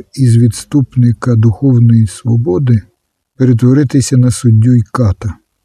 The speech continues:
Ба більше, його вигляд турбує його, як лікаря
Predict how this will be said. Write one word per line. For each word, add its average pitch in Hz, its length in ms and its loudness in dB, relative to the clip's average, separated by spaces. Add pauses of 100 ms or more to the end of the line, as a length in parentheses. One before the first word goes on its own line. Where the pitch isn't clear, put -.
(640)
Ба 120 220 -2
більше, 110 600 -2 (600)
його 120 340 0
вигляд 131 600 0
турбує 120 640 2
його, 120 720 0 (420)
як 117 300 -2
лікаря 135 720 0